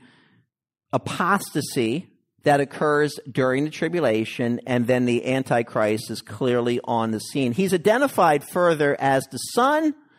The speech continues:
of perdition, the son who belongs to the category of perdition or destruction.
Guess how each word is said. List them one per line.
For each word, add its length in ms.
of 460
perdition, 920
the 100
son 460
who 140
belongs 580
to 140
the 120
category 960
of 340
perdition 880
or 320
destruction. 960